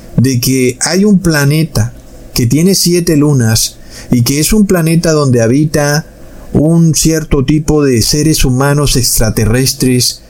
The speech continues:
que nunca han pecado y que están en estado de santidad y que están ahí en ese planeta de siete lunas.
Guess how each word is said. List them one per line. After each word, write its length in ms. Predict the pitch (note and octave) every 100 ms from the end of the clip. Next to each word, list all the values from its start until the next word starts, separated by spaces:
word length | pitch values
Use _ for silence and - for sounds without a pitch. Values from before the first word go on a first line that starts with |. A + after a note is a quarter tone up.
| -
que 120 | B2+
nunca 380 | A#2+ D#3 E3 D3+
han 120 | C#3+
pecado 520 | C#3 - B2 A#2 G2+ - - - - - C3
y 100 | B2
que 160 | C3
están 360 | A#2 - C#3+ D3+
en 140 | C#3+
estado 480 | A#2+ - C3+ C3+ C#3
de 100 | B2
santidad 680 | - B2 A2 A2 A2 G#2+ - - - - - - -
y 120 | C3
que 460 | C3 C3+ C3 B2+ - -
están 380 | C3+ B2 D3+ D#3
ahí 320 | D#3 D#3 D#3
en 100 | A2
ese 240 | A#2+ - C#3
planeta 540 | B2+ A2+ A#2 B2+ C3
de 120 | A2
siete 380 | - B2+ B2 A#2+
lunas. 540 | G#2 A2 G2+ - -